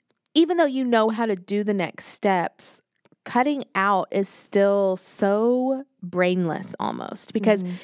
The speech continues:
Speaker 1: you just put the pattern on top of your fabric and you cut it out. And you have, depending on the pattern, four to twenty-seven pieces
Speaker 2: Yes.
Speaker 1: that you have to cut. So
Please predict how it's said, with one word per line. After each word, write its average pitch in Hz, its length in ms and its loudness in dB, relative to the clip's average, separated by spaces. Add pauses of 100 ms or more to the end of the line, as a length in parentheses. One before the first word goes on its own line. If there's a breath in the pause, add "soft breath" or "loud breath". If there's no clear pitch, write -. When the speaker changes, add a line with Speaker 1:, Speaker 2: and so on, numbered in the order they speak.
(160 loud breath)
Speaker 1:
you 220 120 2
just 202 240 -2
put 240 180 -4
the 294 80 2
pattern 226 560 0 (320)
on 190 80 2
top 208 200 0
of 226 80 -2
your 233 100 4
fabric 185 560 -2 (300)
and 175 520 0
you 165 100 -4
cut - 260 -2
it 170 80 0
out. 127 240 -4 (340)
And 185 300 0 (220 soft breath)
you 202 220 0
have, 190 260 -2
depending 190 360 -2
on 190 100 0
the 185 60 -2
pattern, 226 440 0 (600 soft breath)
four 262 800 2
to 226 140 2 (220)
twenty-seven 214 680 0
pieces - 720 -8
Speaker 2:
Yes. - 200 -4
Speaker 1:
that 180 180 0
you 165 500 -2
have 165 200 -4
to - 100 -10
cut. - 260 -8 (880 soft breath)
So 190 680 0